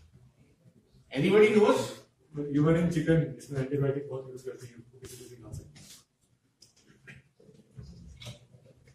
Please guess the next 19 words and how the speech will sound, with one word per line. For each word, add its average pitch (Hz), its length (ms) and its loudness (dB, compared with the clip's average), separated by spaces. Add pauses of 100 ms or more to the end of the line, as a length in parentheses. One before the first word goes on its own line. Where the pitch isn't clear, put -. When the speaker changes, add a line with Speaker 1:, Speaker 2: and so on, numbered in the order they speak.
(540)
Speaker 1:
अभी 160 160 -6 (100)
तक 190 140 -4
तो - 80 -4
टेक्नोलॉजी 151 480 -6
वहां 165 140 -4
पहुंची 123 360 -14
नहीं - 120 -20
है। - 1800 -20
Speaker 2:
शायद 160 220 -2
इंजीनियरिंग, - 800 6 (1700)
Speaker 1:
यार, 143 140 -2 (100)
engineering 156 720 0
is 175 60 0 (100)
not - 140 4 (100)
to 214 100 -4
engineer 175 540 2
the 190 60 -2 (100)
raw 170 180 6
food, 190 180 -10